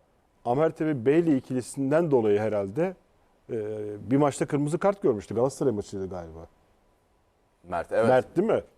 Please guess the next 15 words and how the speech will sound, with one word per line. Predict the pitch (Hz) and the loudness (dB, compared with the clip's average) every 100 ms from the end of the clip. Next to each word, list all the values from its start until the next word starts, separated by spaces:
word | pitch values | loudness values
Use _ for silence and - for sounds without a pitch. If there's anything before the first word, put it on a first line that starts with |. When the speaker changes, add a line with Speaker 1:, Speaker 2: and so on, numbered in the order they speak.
| _ 87 _ _ _ - | _ -20 _ _ _ -4
Speaker 1:
E, | |
yani | 110 104 120 131 123 | 0 2 4 2 0
savunma | - 120 131 160 175 202 - | 0 2 4 4 4 2 0
kırmızı | - 160 123 | -4 -4 -4
kartı | 120 117 104 107 | -2 -2 0 -2
o. | 101 | -2
Savunmanın | - 117 143 170 196 | 0 0 2 4 4
neden | 185 143 | 4 4
olduğu | 120 107 104 | 2 -2 -4
kırmızı | 110 104 101 | -4 -6 -4
karttır | 110 - 104 | -4 -2 -4
aslında | 98 - 101 | -4 -4 -4
o. | 98 | -4
Çünkü | - 131 139 | -2 0 2
adam | 139 143 | 2 0